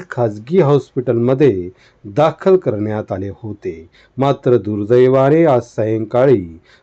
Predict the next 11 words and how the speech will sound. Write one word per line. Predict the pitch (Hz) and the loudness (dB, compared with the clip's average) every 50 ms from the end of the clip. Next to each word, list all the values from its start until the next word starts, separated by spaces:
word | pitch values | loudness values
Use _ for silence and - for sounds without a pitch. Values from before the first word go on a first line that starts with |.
| _ _ _ | _ _ _
सहा | 185 160 143 165 170 | -2 0 0 0 2
वाजेच्या | 147 120 107 101 92 110 110 107 - - 104 101 | 2 0 0 -2 -4 -6 -8 -6 -6 -8 -8 -8
सुमारास | - _ - 110 107 131 151 151 120 95 85 82 82 _ _ _ _ _ _ _ | -10 _ -8 -4 -2 0 2 2 0 -2 -4 -12 -18 _ _ _ _ _ _ _
त्याची | 151 156 156 156 165 151 151 _ | 0 0 0 -2 -6 -6 -6 _
प्राणज्योत | - 120 110 117 135 160 156 147 175 185 185 180 | -4 -2 0 2 2 2 2 4 4 4 4 2
मावळली. | 147 117 101 95 95 95 95 92 90 87 85 82 _ _ _ _ _ _ - | 0 0 -2 -4 -6 -8 -8 -10 -10 -12 -16 -20 _ _ _ _ _ _ 0
या | 123 143 151 143 | 2 2 2 2
घटनेमुळे | 123 - 131 131 - - 135 135 135 127 123 127 135 156 160 | 2 0 -4 -4 -2 -2 0 2 2 2 2 2 2 2 0
संतप्त | 156 - - 120 107 110 113 - - 185 185 - _ 185 | -2 -4 -6 -6 -4 -4 -8 -2 -2 -2 -2 0 _ -2
झालेले | 160 - - 127 123 117 120 117 113 123 123 | -2 0 0 0 2 2 2 2 4 2 2
विठ्ठलनगर | 123 95 101 101 - _ - 170 165 160 160 151 143 156 147 123 104 92 | 2 2 -2 -10 -12 _ -2 0 2 2 2 2 2 2 2 2 0 -2